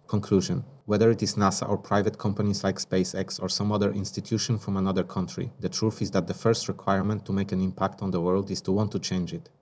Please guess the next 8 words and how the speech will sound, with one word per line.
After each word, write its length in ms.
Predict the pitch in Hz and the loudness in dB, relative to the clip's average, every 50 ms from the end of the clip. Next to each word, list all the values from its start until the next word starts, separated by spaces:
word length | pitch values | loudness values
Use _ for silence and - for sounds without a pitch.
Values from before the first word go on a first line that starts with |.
| _ _ 98 | _ _ -2
and 100 | 95 92 | 2 4
there 160 | 104 107 113 | 6 6 4
is 120 | 107 - | 4 2
definitely 520 | - 107 107 - - 120 107 - - 117 - | 0 0 0 2 2 0 0 2 -2 -4 -2
interest 480 | 104 98 - - 98 98 - - - | -2 -4 -4 -2 -2 -2 -2 -4 -4
in 100 | 101 95 | -6 -4
doing 280 | 82 90 90 90 85 82 | -2 -2 -2 -2 -2 -4
so. 320 | - - 87 87 87 - | -4 -6 -4 -6 -6 -8